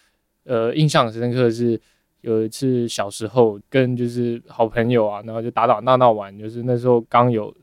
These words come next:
手机嘛，就是手机刚出来，然后有 YouTube，那时候很红，就开始就是会看影片，然后就是偶然间就是滑到那个一个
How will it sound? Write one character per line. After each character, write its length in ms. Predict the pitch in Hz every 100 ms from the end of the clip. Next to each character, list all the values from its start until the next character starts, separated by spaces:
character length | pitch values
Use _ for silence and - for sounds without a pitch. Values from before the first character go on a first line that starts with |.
| _
手 240 | - 107
机 280 | 104 113 110
嘛， 220 | 110 98
就 160 | 110 113
是 300 | 113 113 120
手 180 | 110
机 160 | 104 120
刚 240 | 113 117
出 280 | 113 - 113
来， 180 | 107 - - _ _
然 160 | 110
后 220 | 110 113
有 260 | 113 113 107 131 _ _ _ _
YouTube， 380 | 143 143 160 127 _
那 120 | 139
时 80 | 131
候 80 | 123
很 120 | 113
红， 280 | 107 - - _ _
就 320 | 127 123 131 _
开 160 | - 135
始 120 | 120
就 140 | 117
是 160 | 120 127
会 180 | 123 120
看 180 | - 123
影 60 | 107 _
片， 180 | - 143 _ _
然 100 | 113
后 80 | 113
就 100 | 123
是 220 | 123 127
偶 160 | 131 123
然 260 | 110 104 107
间 200 | 120 117
就 80 | 120
是 140 | 127
滑 220 | - 107
到 260 | 113 117 110
那 160 | 113 107
个 260 | 135 -
一 60 | 113
个 200 | 127 127